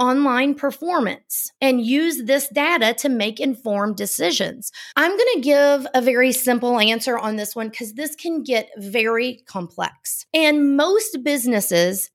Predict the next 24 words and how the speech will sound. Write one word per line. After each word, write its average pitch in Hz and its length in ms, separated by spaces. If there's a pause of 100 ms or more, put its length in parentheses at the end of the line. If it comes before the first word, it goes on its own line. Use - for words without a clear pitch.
(100)
don't 285 380
measure 247 840
their 262 460
online 247 480
performance, 220 1160
if 247 180
we're 226 80
being 196 300
completely 175 500
honest. 151 640
So 277 400
let 294 180
me 359 140
start 269 360
with 220 200
this. - 480
If 339 260
you 403 120
are 330 180
not 254 380
measuring 226 720
anything 262 640
with 220 160
your 214 160